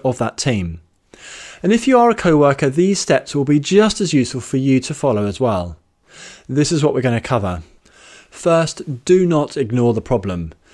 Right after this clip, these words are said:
Second, find out why. Third, uh, temporary or permanent.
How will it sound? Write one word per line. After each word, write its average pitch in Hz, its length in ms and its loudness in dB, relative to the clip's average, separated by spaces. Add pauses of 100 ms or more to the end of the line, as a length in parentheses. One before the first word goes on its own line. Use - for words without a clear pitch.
(200)
Second, 143 540 -4
find 151 400 -2
out 120 240 -4
why. 156 560 0 (920)
Third, 151 580 0 (560)
uh, 120 180 -6
temporary 170 560 0
or 123 160 -2
permanent. 185 760 -2